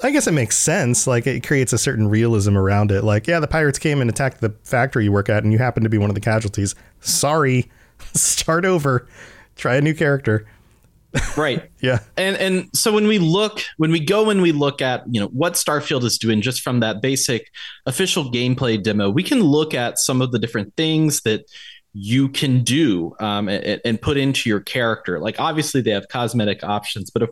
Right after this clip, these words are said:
Speaker 2: we're looking at backgrounds and traits,
Speaker 1: Mm-hmm.
Speaker 2: um, they have a number of different things on here that your character could already be experienced in when we start the game. Like,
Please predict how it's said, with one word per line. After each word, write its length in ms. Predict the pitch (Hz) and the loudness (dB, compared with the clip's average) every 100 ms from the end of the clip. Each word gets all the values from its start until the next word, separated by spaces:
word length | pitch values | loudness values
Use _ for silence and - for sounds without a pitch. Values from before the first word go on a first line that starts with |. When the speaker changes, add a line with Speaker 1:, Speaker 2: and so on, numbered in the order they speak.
| - | -2
Speaker 2:
we're 120 | 135 | 0
looking 260 | 143 139 120 | 0 0 -2
at 240 | 90 - | -2 -2
backgrounds 580 | 113 120 - 123 120 110 | -4 -2 -2 -2 0 -2
and 160 | 90 | -4
traits, 560 | - 139 127 - - - - - | -2 0 0 -2 -4 -4 -8 -2
Speaker 1:
Mm-hmm. 300 | 123 110 - | 0 0 -2
Speaker 2:
um, 260 | 95 92 90 98 | -4 -2 -4 -4
they 100 | 123 | -4
have 160 | 143 | -2
a 60 | 139 | 0
number 480 | 127 170 220 214 139 | 2 2 2 2 2
of 80 | 123 | 0
different 300 | 120 101 85 | -4 -4 -2
things 240 | 113 - | -2 -2
on 100 | 101 | -4
here 180 | 98 95 | -4 -4
that 220 | 98 76 | -4 -6
your 120 | 92 - _ | -8 -10 _
character 340 | 147 127 139 | -4 -4 -4
could 140 | 139 131 | -6 -4
already 380 | 120 165 160 123 | 0 0 0 0
be 140 | 117 | -2
experienced 640 | - - 95 104 127 - | -2 -6 -2 0 0 0
in 280 | 156 156 156 | 0 0 -2
when 400 | 123 117 123 127 | -2 0 2 2
we 80 | 120 | 2
start 320 | 107 - 95 | 0 -2 -4
the 60 | 107 | -4
game. 280 | 92 87 85 | -4 -4 -4
Like, 280 | 85 85 | -4 -6